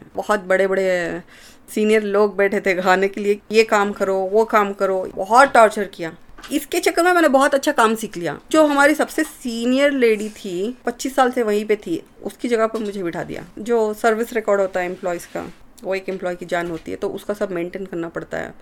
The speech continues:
सैलरी सब ज़्यादा कर पाते हैं हम लोग। मैं बहुत छोटी थी, तो मेरे जो seniors थे, वो थे फिफ्टी, फिफ्टी फ़ाइव।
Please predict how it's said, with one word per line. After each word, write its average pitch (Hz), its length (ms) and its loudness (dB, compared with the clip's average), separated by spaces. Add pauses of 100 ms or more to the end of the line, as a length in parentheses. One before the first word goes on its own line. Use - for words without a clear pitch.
सैलरी 196 440 0
सब 196 220 -6
ज़्यादा 180 260 0
कर 180 160 -6
पाते 156 260 -6
हैं 160 100 -8
हम 165 140 -8
लोग। 160 340 -10 (240)
मैं 214 180 -4
बहुत 226 360 -2
छोटी 196 300 -2
थी, 175 320 -12 (260)
तो 214 60 -6
मेरे 214 200 0
जो 233 120 -2
seniors 247 400 0 (120)
थे, 233 160 4
वो 233 280 0
थे 294 220 0
फिफ्टी, 233 440 -4
फिफ्टी 220 280 -6
फ़ाइव। 202 480 0